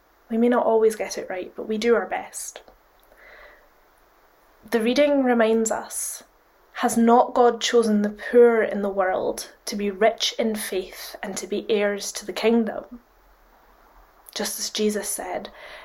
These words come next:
"It will be hard for a rich person to enter the kingdom of heaven." In the time of Jesus, wealth went hand in hand with citizenship of the Roman Empire,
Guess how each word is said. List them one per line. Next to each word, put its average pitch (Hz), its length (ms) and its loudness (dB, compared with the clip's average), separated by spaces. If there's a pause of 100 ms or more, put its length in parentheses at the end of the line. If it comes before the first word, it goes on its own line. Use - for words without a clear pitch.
(100)
"It - 140 -2
will 196 100 -4
be 220 140 -2
hard 240 420 4
for 226 180 -6
a 214 60 2
rich 220 320 0
person 226 520 -2
to - 220 -6
enter 208 380 -2
the 214 100 -4
kingdom 190 540 -10
of - 160 -12
heaven." - 500 -4 (1500)
In 233 100 2
the 240 80 6
time 254 200 6
of 294 120 0
Jesus, 220 560 -4
wealth 226 400 4
went 214 220 2
hand 208 280 0
in 202 80 -6
hand 220 340 2
with - 100 -8
citizenship 214 640 -2
of 208 100 -12
the 214 80 -2
Roman 196 220 0
Empire, 226 600 -4